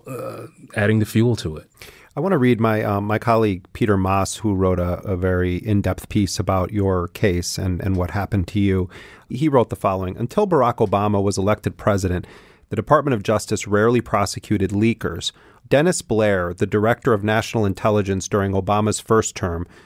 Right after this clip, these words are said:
Speaker 2: told the New York Times that a decision was made in two thousand and nine to, quote, hang an admiral once in a while, as Blair put it,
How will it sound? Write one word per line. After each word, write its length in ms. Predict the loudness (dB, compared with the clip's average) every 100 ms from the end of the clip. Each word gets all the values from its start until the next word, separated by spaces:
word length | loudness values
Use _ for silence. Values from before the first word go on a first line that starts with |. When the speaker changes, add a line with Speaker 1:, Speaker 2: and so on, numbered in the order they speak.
| -20 -20 -2
Speaker 2:
told 300 | 2 2 2
the 60 |
New 100 | 2
York 220 | 2 0
Times 400 | -2 -2 0 -2
that 100 | -2
a 60 | -4
decision 500 | -4 0 0 2 0
was 160 | 0 2
made 240 | 2 2
in 100 | -2
two 200 | -2 -4
thousand 400 | 0 0 0 0
and 160 | 0 0
nine 340 | 0 -2 -4 -4
to, 120 | -6
quote, 400 | 0 2 2 0 -12 -20 -20 _
hang 440 | -4 0 2 2 0
an 180 | -4 -2
admiral 560 | 2 2 2 0 0 0
once 240 | -2 -2
in 60 | -2
a 60 | 0
while, 520 | -2 -4 -6 -8 -6
as 200 | -6 -4
Blair 280 | -2 0 -2
put 260 | -2 0
it, 160 | 0